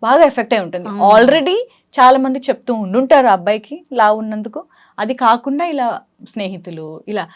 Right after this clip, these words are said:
Speaker 1: ఎవరైతే సపోర్ట్ చేయాల్సిన వాళ్ళే ఇలా కనుక చెప్పినప్పుడు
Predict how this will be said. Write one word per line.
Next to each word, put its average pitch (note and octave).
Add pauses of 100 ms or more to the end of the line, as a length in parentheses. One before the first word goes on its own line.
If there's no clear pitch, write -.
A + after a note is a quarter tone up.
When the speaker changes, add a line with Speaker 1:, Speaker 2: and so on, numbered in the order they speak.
(180)
Speaker 1:
ఎవరైతే C4
సపోర్ట్ F4
చేయాల్సిన C4
వాళ్ళే G3 (320)
ఇలా D4
కనుక C#4+ (160)
చెప్పినప్పుడు G#3+